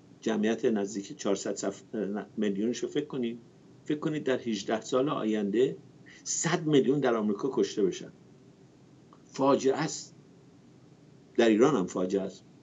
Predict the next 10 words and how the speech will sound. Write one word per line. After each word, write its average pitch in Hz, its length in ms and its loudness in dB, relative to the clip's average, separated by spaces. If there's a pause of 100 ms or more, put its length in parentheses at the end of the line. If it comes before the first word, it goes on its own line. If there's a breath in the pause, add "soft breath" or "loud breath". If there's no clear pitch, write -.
(120)
جان 113 260 4
هر 120 200 4
ایرانی 101 540 4
به 120 120 0
اندازه 101 560 4
هر 123 260 0
آمریکایی 101 580 0
ارزش 117 360 -2
داره. - 260 -10 (1200 loud breath)
اه، 104 280 4